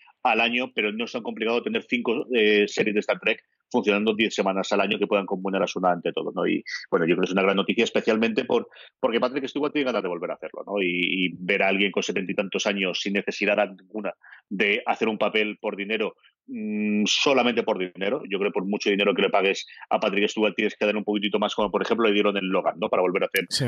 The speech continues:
Speaker 1: de Sharp
Speaker 2: sí, sí.
Speaker 1: Xavier. Eh, yo creo que algo ha tenido que ver en esos guiones o algo le han tenido que convencer,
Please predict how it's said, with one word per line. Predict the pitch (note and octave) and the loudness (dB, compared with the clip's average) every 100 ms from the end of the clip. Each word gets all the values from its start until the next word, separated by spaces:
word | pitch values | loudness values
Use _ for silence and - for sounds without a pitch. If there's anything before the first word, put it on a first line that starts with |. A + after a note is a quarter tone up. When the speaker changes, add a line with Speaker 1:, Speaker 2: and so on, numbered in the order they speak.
| F#2 | 0
Speaker 1:
de | G2 | 0
Sharp | G#2+ G2 | 0 0
Speaker 2:
sí, | |
sí. | A#2+ | 0
Speaker 1:
Xavier. | F#2 A2 B2+ _ _ - | 2 2 0 _ _ -2
Eh, | G#2+ G#2+ G2+ G2+ G2 G2+ _ _ D3+ B2+ A2+ | 2 2 2 0 -4 -8 _ _ _ -16 -8
yo | G#2 A#2+ | -2 0
creo | B2+ | 2
que | B2+ | 2
algo | B2 B2+ | 4 2
ha | |
tenido | B2+ B2+ C3 - | 2 -2 -2 0
que | A#2+ | 0
ver | C3+ | 0
en | C3 | -2
esos | B2 A#2+ | -4 -6
guiones | A2+ A#2 E3+ F#3 | -2 0 0 0
o | C3 | 2
algo | B2 | 2
le | B2 | 0
han | A2 | -2
tenido | A2+ A2+ | -2 -2
que | |
convencer, | A2 G#2+ F#2+ C#3+ | 0 -2 0 -2